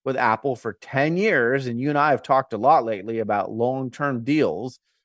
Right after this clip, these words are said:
two point five billion dollars. Apple is gonna show all M L S regular season and League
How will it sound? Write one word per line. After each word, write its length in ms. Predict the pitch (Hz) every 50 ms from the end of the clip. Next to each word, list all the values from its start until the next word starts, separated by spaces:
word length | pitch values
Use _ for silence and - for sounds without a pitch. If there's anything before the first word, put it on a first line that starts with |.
| _ _ _
two 240 | - - 202 214 226
point 520 | 196 _ - - 190 180 175 165 107 95 -
five 720 | - - - 139 139 143 139 139 143 139 127 120 113 107
billion 500 | 131 143 139 139 135 131 123 120 113 110
dollars. 720 | 107 120 131 143 143 120 107 90 80 92 127 151 139 - _ _ _ _ _ _ _ _ - 139
Apple 420 | 143 151 151 - - 165 165 151
is 100 | 131 107
gonna 220 | - 123 120 117
show 380 | 110 - - 127 117 113 - - -
all 280 | 139 139 143 147 151 -
M 180 | 135 131 127
L 200 | 127 117 110 110
S 240 | 110 107 107 - -
regular 560 | 110 113 113 117 120 120 127 127 123 120 113
season 500 | 104 - - 117 113 110 104 101 110 104
and 320 | - - 107 107 104 104 104
League 300 | 113 113 117 113 107